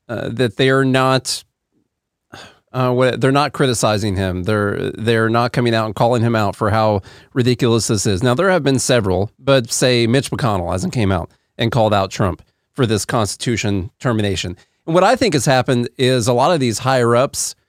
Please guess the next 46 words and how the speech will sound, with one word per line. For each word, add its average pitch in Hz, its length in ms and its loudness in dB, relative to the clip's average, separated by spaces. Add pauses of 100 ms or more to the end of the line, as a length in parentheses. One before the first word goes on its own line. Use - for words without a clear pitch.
(420)
they've 151 260 0
decided 143 640 2
that 117 200 0 (180)
they - 100 -2
just 156 220 -4
want 135 160 0
to 131 100 0
ignore 117 340 2
Trump - 340 -6
and 110 120 0
act 113 200 0
like 110 160 2
he 113 80 -2
doesn't 104 260 0
exist. 101 460 0
And 110 120 2
the 113 60 2
more 127 220 2
that 117 120 0
they 120 140 2
feed 120 260 -2
into 139 360 0
anything 120 300 0
he 107 80 2
says, 214 440 0 (240)
actually, 175 380 0
the 156 100 0
more 151 200 2
fuel 147 320 2
there 123 180 2
is 117 180 0
for 113 180 0
Trump. 98 300 0 (460)
McConnell 185 520 2
coming 147 280 2
out 127 340 2
and 127 260 0
saying, 123 600 0
"I 131 120 0
don't 110 140 0
care 127 140 0
about 104 240 2
that 104 100 -2
guy, 98 240 0
he's 101 160 -4
crazy," 101 480 -2